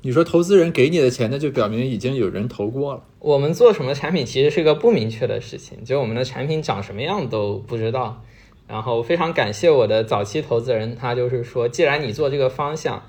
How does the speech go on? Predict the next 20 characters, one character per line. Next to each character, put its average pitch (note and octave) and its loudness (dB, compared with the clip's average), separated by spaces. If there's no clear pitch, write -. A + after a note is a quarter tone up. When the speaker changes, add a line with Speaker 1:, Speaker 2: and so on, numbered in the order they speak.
Speaker 2:
甚 F#3+ 0
至 D#3+ -2
你 D3+ -4
只 B2+ -6
是 B2+ -6
想 G#2+ -4
去 C#3 -8
国 A2+ -2
外 C3 4
玩 A2+ 0
一 F#3 -2
圈， B2 -6
我 B2 2
也 A#2 2
可 B2 -4
以 A2 0
投 G#2+ -2
这 B2+ 0
个 G#2+ 0
钱。 - -12